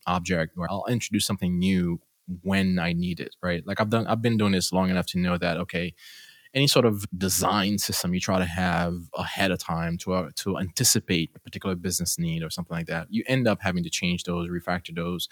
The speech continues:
You end up, like, all that sort of, uh, reusability or reusable code that you're trying to write without an actual use case for where it is actually reused. All that stuff ends up <laughs> getting thrown away. It, at worst, becomes technical debt in your system because you don't know what you don't know yet. So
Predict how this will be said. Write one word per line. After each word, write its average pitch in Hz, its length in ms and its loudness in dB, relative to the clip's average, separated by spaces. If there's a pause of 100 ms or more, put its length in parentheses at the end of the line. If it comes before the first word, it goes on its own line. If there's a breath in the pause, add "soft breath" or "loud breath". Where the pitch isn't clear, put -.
(360 loud breath)
You 123 120 -2
end 131 180 6
up, 110 220 6
like, 98 220 0
all 127 220 6
that 107 220 4
sort 101 140 2
of, 90 100 -2
uh, 90 180 0
reusability 95 1000 2
or 92 80 2
reusable 101 520 2
code 98 260 2
that - 100 -2
you're 95 80 -2
trying 92 220 0
to 87 80 2
write 90 300 0
without 95 240 -2
an 95 80 2
actual 92 360 0
use 104 200 4
case 90 280 2
for 85 200 -2
where 92 180 4
it 92 100 4
is 92 120 2
actually 87 260 0
reused. 87 540 0 (340 loud breath)
All 147 140 8
that 143 100 10
stuff 101 200 4
ends 104 200 4
up 98 200 0
<laughs> - 0 -
getting 104 340 2
thrown 117 220 6
away. 104 280 6
It, 101 240 2 (260)
at 95 220 0
worst, 104 260 6
becomes 95 240 2
technical 85 320 -2
debt 90 340 2
in 92 80 -2
your 87 80 0
system 85 440 -2 (420 soft breath)
because 113 280 4
you 113 80 6
don't 113 240 4
know 104 240 6
what 92 160 2
you 95 60 -2
don't 90 180 -2
know 107 220 4
yet. 85 180 -2 (240)
So 98 340 2